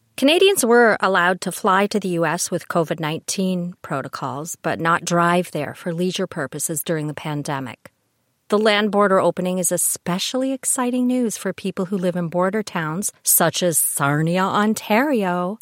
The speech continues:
and its U S sister city, Port Huron, Michigan. When I moved to Sarnia in nineteen seventy-six,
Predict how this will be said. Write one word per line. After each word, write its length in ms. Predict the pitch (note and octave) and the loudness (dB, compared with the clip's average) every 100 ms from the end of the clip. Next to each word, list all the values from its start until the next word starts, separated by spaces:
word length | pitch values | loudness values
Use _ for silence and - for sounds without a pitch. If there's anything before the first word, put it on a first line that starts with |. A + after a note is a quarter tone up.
| - | -4
and 180 | F#3+ F#3+ | 0 2
its 220 | - G3+ | 0 0
U 180 | G#3 G#3+ | 2 2
S 140 | F#3 | 2
sister 400 | - G#3 - A3 | 2 0 -2 -2
city, 280 | - E3+ D#3+ | 0 -2 -2
Port 320 | - F3 E3+ | -4 -2 -2
Huron, 480 | - E3+ D#3 D3 D3 | -2 -2 0 -2 -2
Michigan. 560 | D#3+ - E3 C3+ E2 - _ _ _ _ _ _ | -4 -4 -6 -10 -12 -16 _ _ _ _ _ _
When 160 | F3 F3+ - | 2 2 4
I 260 | G3 A#3+ | 4 6
moved 240 | C4 F3+ - | 6 4 2
to 80 | |
Sarnia 460 | E3 - D#3+ D3+ E3+ | -2 0 0 -2 -4
in 80 | E3 | -4
nineteen 420 | D#3 - - E3+ | -4 -6 -6 -4
seventy-six, 840 | - G#3 E3 G3 - D#3+ - - | -2 -2 -2 -2 -2 -2 -6 -12